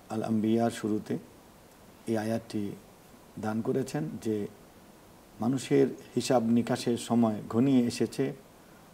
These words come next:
অথচ তারা এখনও গাফলতির মধ্যে,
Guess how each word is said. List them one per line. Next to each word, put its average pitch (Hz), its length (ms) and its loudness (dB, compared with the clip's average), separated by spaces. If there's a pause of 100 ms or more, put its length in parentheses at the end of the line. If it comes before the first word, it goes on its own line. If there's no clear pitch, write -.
(120)
অথচ 123 280 -2 (140)
তারা 110 240 4
এখনও 107 380 -2 (200)
গাফলতির 120 480 2
মধ্যে, 107 440 2